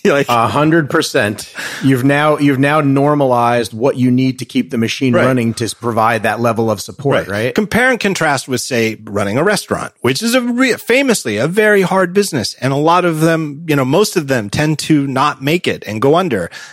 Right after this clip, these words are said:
Speaker 1: And that's before this whole covid thing, which has ravaged the industry.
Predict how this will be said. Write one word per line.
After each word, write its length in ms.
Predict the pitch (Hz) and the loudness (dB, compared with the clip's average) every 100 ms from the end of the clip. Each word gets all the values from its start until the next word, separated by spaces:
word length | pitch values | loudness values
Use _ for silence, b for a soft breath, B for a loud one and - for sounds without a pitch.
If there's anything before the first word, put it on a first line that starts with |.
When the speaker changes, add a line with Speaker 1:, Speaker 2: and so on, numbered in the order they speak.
| B | B
Speaker 1:
And 160 | 117 | -2
that's 340 | 127 127 - - _ _ - | 0 0 -4 -16 _ _ -4
before 880 | 143 139 - 240 240 175 117 95 - | -2 -2 0 4 6 4 2 -2 -6
this 160 | 131 123 | -4 -2
whole 260 | 147 165 | 2 2
covid 460 | 156 208 208 156 104 | 2 0 2 0 0
thing, 380 | 117 90 85 90 | -2 -4 -8 -8
which 320 | 101 107 - - | -6 -4 -6 -6
has 260 | 113 117 107 | -4 -4 -2
ravaged 400 | 131 151 156 147 | -2 0 -2 -2
the 100 | 170 | -2
industry. 380 | 165 - 95 | -2 -4 -6